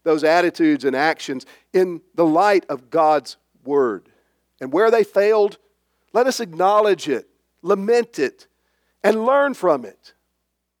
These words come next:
But more importantly, let's be honest enough to admit that none of us has fulfilled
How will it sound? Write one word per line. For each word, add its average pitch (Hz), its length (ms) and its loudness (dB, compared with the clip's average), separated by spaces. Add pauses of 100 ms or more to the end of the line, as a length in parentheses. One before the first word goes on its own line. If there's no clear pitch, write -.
(1300)
But 147 100 -8
more 180 200 0
importantly, 139 520 -8 (1400)
let's 196 180 -6
be 196 180 -4
honest 147 420 -2
enough 120 320 -6
to 113 120 -12
admit 113 460 -10
that 113 120 -12
none 180 400 2 (100)
of 123 220 0 (160)
us - 580 0 (540)
has 117 240 -4
fulfilled 110 680 0